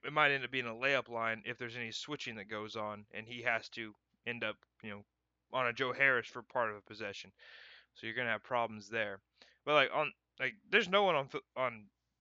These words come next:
Brooklyn currently that's gonna be able to guard Joel Embiid, but you get to the point where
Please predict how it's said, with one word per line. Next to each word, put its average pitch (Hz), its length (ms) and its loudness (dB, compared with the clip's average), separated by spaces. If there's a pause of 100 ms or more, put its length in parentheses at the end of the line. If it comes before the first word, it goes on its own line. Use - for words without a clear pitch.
(400)
Brooklyn 143 340 -4
currently 151 400 2
that's 113 180 -2
gonna 120 220 0 (300)
be 135 80 -4
able 120 100 -2
to 110 60 -8
guard 131 320 4
Joel 110 220 -4
Embiid, 117 420 2 (400)
but 113 120 -4 (600)
you 123 80 -10
get 135 180 0
to 127 60 -6
the 110 80 -6
point 127 260 -4
where 107 200 -4